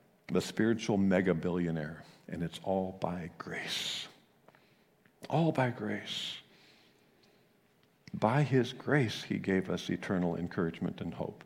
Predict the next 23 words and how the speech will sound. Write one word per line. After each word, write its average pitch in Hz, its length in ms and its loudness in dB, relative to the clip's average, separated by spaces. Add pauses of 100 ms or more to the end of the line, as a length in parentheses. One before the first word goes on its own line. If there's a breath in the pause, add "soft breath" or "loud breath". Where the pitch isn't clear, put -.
(420 soft breath)
Paul 135 220 6
cannot 113 400 4
stop - 600 4
talking 95 380 2
about 85 320 0 (240)
God's 80 280 2
love 82 200 0
and 78 120 -4
grace. 82 220 -4 (1000 soft breath)
I 85 100 0
hope 92 380 -2
you 87 140 4
never 98 600 4 (120)
tire 85 400 2
of 80 200 -4
hearing 76 400 0 (380 loud breath)
about 76 320 -2
God's 78 240 -4
love - 180 0
and 78 120 -6
grace, - 260 -4 (280)
grace, - 380 -2
because 92 460 2